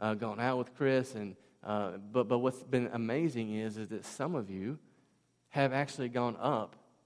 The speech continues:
to Baltimore to stay with Jenny for a week at a time. And what's amazing about that is some of you really didn't even know her that well. You see what I'm saying? That, that, that, that, that touches me right there. That's awesome, and that's what we've gotta do. That's,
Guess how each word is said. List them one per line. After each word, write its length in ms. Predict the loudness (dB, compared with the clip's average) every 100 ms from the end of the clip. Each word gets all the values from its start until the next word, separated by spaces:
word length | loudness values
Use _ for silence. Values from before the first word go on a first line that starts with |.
| -6
to 120 | -2
Baltimore 680 | 4 4 4 -2 -4 -2 -4
to 180 | -4 -8
stay 360 | -6 -4 -2 -2
with 240 | -4 -6
Jenny 300 | -4 -2 -4
for 220 | -6 -4
a 60 | -4
week 320 | -2 -4 -4
at 100 | -8
a 40 | -10
time. 360 | -10 -12 -12 -16 _ _ _ _ _ _ _ _ _ _ _ _
And 140 | 0 0
what's 160 | 0
amazing 460 | 0 0 0 0 -4
about 240 | -6 -6
that 160 | -4 -4
is 100 | -6
some 240 | -6 -4
of 140 | -4 -4
you 180 | -2
really 240 | 0 0 -2
didn't 180 | -2 -2
even 180 | -2
know 160 | 0 0
her 80 | -2
that 200 | -6 -10
well. 140 | -18 -20 -20 _ _ _ -20 -20 -20 _ _ _ _ 0
You 140 | 0
see 140 | 4
what 60 | 2
I'm 60 | 4
saying? 200 | 4 6
That, 140 | 6
that, 140 | 6 4
that, 240 | 2 2
that, 220 | 2 4
that 240 | 4 2 2
touches 380 | -4 -2 -4 -2
me 120 | 0
right 120 | 2
there. 120 | 4
That's 140 | 4 4
awesome, 360 | 0 0 0
and 80 | 0
that's 140 | 0 -2
what 100 | -2
we've 140 | 0
gotta 220 | 2 2
do. 180 | 4 4
That's, 200 | 4 2